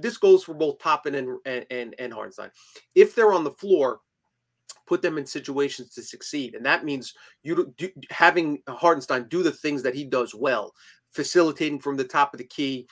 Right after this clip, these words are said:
you know, having him catch the ball at the nail and, and, and feed, you know, shooters on the outside, have guys cutting. Um, and same with Toppin. It's not enough just to play him increased minutes. It's putting him in position to succeed. That means having him as, as the, as the roll man in a pick and roll,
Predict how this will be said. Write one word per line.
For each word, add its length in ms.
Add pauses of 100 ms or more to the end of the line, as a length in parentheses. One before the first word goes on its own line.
(160)
you 80
know, 160 (160)
having 300
him 80
catch 260
the 80
ball 260
at 60
the 60
nail 460
and, 140
and, 200
and 160
feed, 460
you 80
know, 80
shooters 400
on 100
the 100
outside, 540
have 220
guys 240
cutting. 360 (360)
Um, 320
and 140
same 260
with 120
Toppin. 440
It's 160
not 260
enough 340
just 200
to 80
play 280
him 120
increased 440
minutes. 440 (240)
It's 160 (100)
putting 320
him 180
in 100
position 420
to 80
succeed. 400
That 160
means 200
having 380
him 240 (320)
as, 300
as 180
the, 300 (160)
as 120
the 100
roll 260
man 240
in 80
a 60
pick 260
and 120
roll, 260